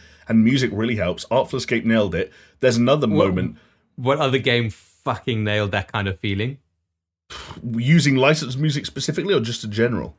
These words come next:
Speaker 2: Well, it was, it was a music track written for the game.
Speaker 1: Oh, damn.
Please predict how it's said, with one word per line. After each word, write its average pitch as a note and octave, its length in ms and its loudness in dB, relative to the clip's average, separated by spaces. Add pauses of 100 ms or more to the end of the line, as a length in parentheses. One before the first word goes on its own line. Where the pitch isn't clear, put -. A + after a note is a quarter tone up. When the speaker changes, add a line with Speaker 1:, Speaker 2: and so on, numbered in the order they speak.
Speaker 2:
Well, C#3 260 2
it B2+ 60 2
was, B2 260 0
it A#2 180 -6
was G#2+ 140 -4
a G#2 60 -2
music A2 340 -4
track G#2 220 -6
written G2 540 -4
for F#2+ 200 -6
the F2 100 -4
game. E2+ 340 -6 (800)
Speaker 1:
Oh, B2 140 2
damn. F#2+ 540 0